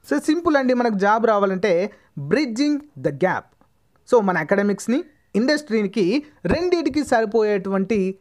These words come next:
స్కిల్స్ మన దగ్గర ఉండాలి. ఓకేనా? చాలా చాలా ఇంపార్టెంట్గా మనమైతే దీన్ని చెప్పుకోవచ్చు.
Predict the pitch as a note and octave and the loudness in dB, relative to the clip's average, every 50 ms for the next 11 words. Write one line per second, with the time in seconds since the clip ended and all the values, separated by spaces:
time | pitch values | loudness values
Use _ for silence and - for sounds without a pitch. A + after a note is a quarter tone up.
0 | _ - - - _ _ - F3+ F#3 F#3+ G3+ G3+ F#3+ - - G#3+ G3+ F#3+ F3+ E3+ | _ -20 -20 -20 _ _ -6 -4 -2 -2 -2 -4 -6 -8 -6 -2 0 0 0 0
1 | E3+ E3 D#3 D#3+ D#3+ D3 C#3+ C3+ D#3 D3+ D3+ C#3+ C#3+ C#3 C#3 C3 C3+ C3 C3 B2+ | 0 -2 0 0 -2 -2 -2 -4 -4 -2 -2 -4 -4 -4 -6 -6 -6 -6 -8 -8
2 | B2+ C3 C#3 C#3 C#3 C#3 B2+ G2+ - _ _ _ _ _ _ _ _ - B2+ - | -6 -6 -4 -4 -4 -6 -8 -10 -14 _ _ _ _ _ _ _ _ -16 -8 -6
3 | E3 F#3+ A#3+ C4 C4 - _ _ _ - - D#3+ D3+ D#3+ E3 E3 E3 E3 D#3+ D#3 | -2 0 -2 -2 -2 -10 _ _ _ -10 -6 -2 0 0 0 0 0 0 -2 -4
4 | C#3+ - - D3 C3+ C3+ C#3 F3 C#4 D4 - _ _ _ _ - A#3 C#4+ C#4 - | -6 -8 -10 -8 -6 -2 -2 -2 -2 -2 -6 _ _ _ _ -4 -4 -4 0 0
5 | G3+ F3 - D#3 D3 D3 D3+ D#3 C#3+ C#3+ C#3 C#3 C3+ C3 C3 - C3+ B2 C3 B2+ | 0 0 0 -2 -4 -2 -2 -2 -2 -4 -6 -8 -8 -10 -10 -10 -10 -10 -10 -10
6 | C3+ C#3+ B2+ D3 - - _ _ _ - - G#3 D3+ - B2+ C3+ A#2+ G#2 G2+ G2+ | -8 -8 -8 -8 -10 -14 _ _ _ -4 -4 -4 -4 -4 -10 -10 -8 -8 -10 -12
7 | - - F#2+ - _ | -14 -20 -20 -20 _